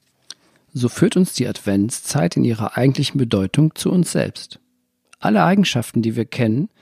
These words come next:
sind einem Element zuzuordnen, und so birgt die Adventszeit alle Qualitäten des Menschen in sich, alle Qualitäten des Menschseins in sich.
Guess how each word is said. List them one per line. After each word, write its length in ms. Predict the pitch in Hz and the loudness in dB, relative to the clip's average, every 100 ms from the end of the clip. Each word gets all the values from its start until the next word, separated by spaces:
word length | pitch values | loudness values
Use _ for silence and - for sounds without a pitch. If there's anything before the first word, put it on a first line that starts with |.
| _ - - _ | _ -20 -20 _
sind 240 | - 127 - | -4 -2 0
einem 180 | 135 143 | 2 2
Element 440 | 143 156 190 202 | 2 2 2 0
zuzuordnen, 760 | - 143 - 117 110 120 156 170 | -2 -6 -2 -2 -2 -2 -2 0
und 200 | 151 131 | 2 2
so 140 | 139 | 0
birgt 500 | 120 139 180 - - | 0 2 2 0 -6
die 120 | 131 - | -4 -4
Adventszeit 960 | 110 - 113 185 220 - - 107 120 - - | -8 -2 2 2 0 -6 -6 -4 -6 -10 -4
alle 320 | 147 226 254 | 0 2 0
Qualitäten 840 | - 180 165 151 - 190 190 - | -2 -2 -2 -4 -4 -2 -2 -2
des 180 | - - | -4 0
Menschen 600 | 165 185 190 - 127 151 - _ _ _ _ _ _ - | 2 2 0 -2 -2 -2 -6 _ _ _ _ _ _ 2
in 220 | 160 165 | 4 4
sich, 420 | 190 175 - - _ | 2 -2 -4 -16 _
alle 260 | - 175 254 | 0 2 0
Qualitäten 640 | - 165 143 - 139 175 | -2 -2 0 0 0 2
des 220 | 165 - | 0 0
Menschseins 1080 | 170 202 233 - 135 117 101 95 98 - - - | 2 4 4 0 -2 0 0 -2 -6 -10 -18 -8
in 240 | 120 98 | -6 -6
sich. 400 | 110 - - - | -10 -14 -18 -20